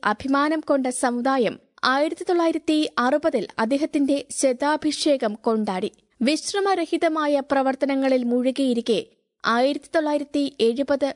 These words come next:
ഫെബ്രുവരി ഇരുപത്തിയഞ്ചിന് അദ്ദേഹം ഭൗതികമായി നമ്മിൽ നിന്നും യാത്ര പറഞ്ഞു. എങ്കിലും അദ്ദേഹത്തിന്റെ ആത്മസാന്നിധ്യം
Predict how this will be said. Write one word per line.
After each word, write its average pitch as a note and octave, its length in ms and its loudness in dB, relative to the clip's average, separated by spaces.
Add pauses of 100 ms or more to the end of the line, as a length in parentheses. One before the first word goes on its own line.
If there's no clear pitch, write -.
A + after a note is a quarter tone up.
ഫെബ്രുവരി C4+ 760 -2
ഇരുപത്തിയഞ്ചിന് A#3+ 1040 -2
അദ്ദേഹം A3+ 420 0 (440)
ഭൗതികമായി C4 800 0 (100)
നമ്മിൽ A#3 420 0
നിന്നും A#3+ 300 0 (260)
യാത്ര G#3+ 400 0
പറഞ്ഞു. F#3+ 220 -10 (380)
എങ്കിലും A3 400 0 (260)
അദ്ദേഹത്തിന്റെ F#4 720 0 (160)
ആത്മസാന്നിധ്യം C#4+ 1040 -2